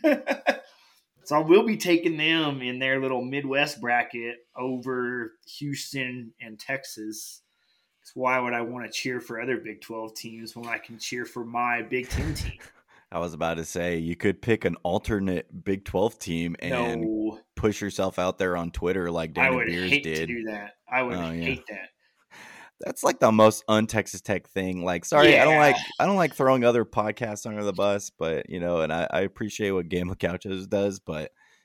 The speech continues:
Speaker 2: man, what the hell? <laughs> Like,
Speaker 1: We have always been very steadfast in we're not in the business of rooting for other teams in our conference at whatever they do.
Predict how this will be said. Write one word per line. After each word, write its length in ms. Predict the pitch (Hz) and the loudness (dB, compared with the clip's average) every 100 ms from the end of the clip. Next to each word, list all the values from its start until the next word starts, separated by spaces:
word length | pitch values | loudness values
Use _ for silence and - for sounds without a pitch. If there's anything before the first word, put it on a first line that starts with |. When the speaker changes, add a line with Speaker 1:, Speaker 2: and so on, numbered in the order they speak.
| _ | _
Speaker 2:
man, 300 | - 117 92 | -4 -2 0
what 180 | 104 - | -2 -2
the 120 | 98 | -2
hell? 320 | 85 104 147 - | 2 4 2 0
<laughs> 100 | 127 | 2
Like, 460 | 147 92 82 - _ - | 2 2 -2 -8 _ -2
Speaker 1:
We 240 | 143 190 208 | 2 4 4
have 140 | 226 | 2
always 500 | - 156 185 196 190 | 2 4 6 8 6
been 440 | 147 156 156 151 143 | 2 0 0 0 -2
very 380 | 127 143 160 147 | 0 2 2 -2
steadfast 760 | - 139 139 135 127 120 - | -2 -4 -2 -2 0 -2 -8
in 360 | 147 123 120 117 | -10 -8 -8 -10
we're 160 | 113 113 | -10 -6
not 440 | 120 139 147 151 - _ - | -2 2 2 0 -6 _ -14
in 180 | 135 | -8
the 80 | 120 | -8
business 640 | 113 127 131 135 135 - - _ _ _ | -2 -2 -2 -4 -4 -6 -12 _ _ _
of 180 | 117 113 | -8 -4
rooting 240 | 135 135 | -4 -4
for 240 | - 127 | -4 -6
other 240 | 131 127 127 | -4 -2 -2
teams 320 | 123 123 113 | -4 -10 -12
in 60 | 117 | -12
our 120 | 113 | -12
conference 540 | - 113 - 95 - | -10 -10 -12 -20 -16
at 160 | 113 101 | -14 -12
whatever 460 | 110 107 120 123 | -14 -10 -8 -6
they 140 | 117 113 | -8 -10
do. 160 | 101 | -12